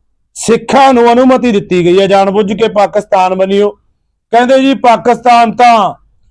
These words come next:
ਅਹ, ਇੱਥੇ ਸਿੱਖ ਤਾਂ ਆ ਸਕਦੇ ਆ, ਬਾਕੀ ਨਹੀਂ ਆ ਸਕਦੇ।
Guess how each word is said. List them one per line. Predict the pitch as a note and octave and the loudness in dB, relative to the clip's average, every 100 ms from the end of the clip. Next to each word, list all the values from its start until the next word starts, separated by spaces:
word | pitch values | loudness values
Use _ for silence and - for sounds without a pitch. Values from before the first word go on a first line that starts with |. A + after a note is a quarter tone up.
| _ - | _ 0
ਅਹ, | G#3+ A3 G#3+ A3 | 2 4 2 0
ਇੱਥੇ | A3 A3 | -2 0
ਸਿੱਖ | A3 G#3+ | 0 -2
ਤਾਂ | A3 B3 A3+ | 0 2 4
ਆ | G3 | 2
ਸਕਦੇ | G#3 G#3 A3+ | 0 2 2
ਆ, | B3+ | 2
ਬਾਕੀ | G#3 G3+ A#3+ B3+ | 2 0 -2 0
ਨਹੀਂ | B3 | 0
ਆ | F3+ | 0
ਸਕਦੇ। | E3 D#3+ E3 | 0 -2 -2